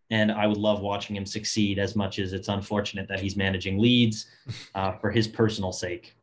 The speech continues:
Speaker 1: I'm, I'm Team Jesse.
Speaker 2: Yeah, and, and very well said. I think that makes a lot of sense. And for the future of Americans managing in not only England, but Europe as well, I think it's,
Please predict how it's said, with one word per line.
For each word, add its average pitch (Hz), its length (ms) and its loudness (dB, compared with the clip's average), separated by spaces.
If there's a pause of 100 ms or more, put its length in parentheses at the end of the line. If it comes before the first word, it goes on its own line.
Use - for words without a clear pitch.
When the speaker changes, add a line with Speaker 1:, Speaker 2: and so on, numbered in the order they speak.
Speaker 1:
I'm, 95 280 -4
I'm 98 200 0
Team 95 240 -2
Jesse. 95 420 -2 (460)
Speaker 2:
Yeah, 107 160 0
and, 123 160 -4
and 127 120 0
very 123 220 4
well 104 220 4
said. 98 180 -2
I 95 80 -2
think 107 220 -4
that 98 180 -2
makes 101 220 -4
a - 20 -2
lot 95 140 2
of 92 60 -6
sense. 101 340 -4
And 92 280 -10
for 107 200 -6
the 101 100 -4
future 131 460 2
of 104 520 -2
Americans 104 540 -2
managing 107 600 0
in 101 280 -6
not 160 160 2
only 131 220 4
England, 113 300 2
but 101 100 -2
Europe 101 340 0
as 95 160 -6
well, 95 200 -2
I 95 60 -4
think 101 220 -8
it's, - 300 -10